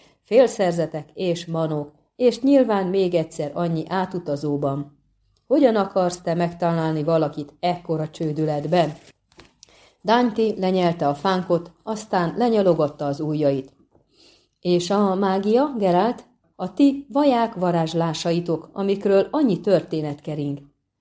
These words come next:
A Dopplert csak akkor lehet mágikus úton megtalálni, ha a saját alakjában van,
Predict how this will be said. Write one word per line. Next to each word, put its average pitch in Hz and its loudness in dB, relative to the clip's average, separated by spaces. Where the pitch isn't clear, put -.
A 185 -4
Dopplert 262 4
csak 208 -4
akkor 285 2
lehet 190 2
mágikus 190 -2
úton 180 -4
megtalálni, 175 0
ha - -12
a 170 -4
saját 208 2
alakjában 156 -4
van, 143 -8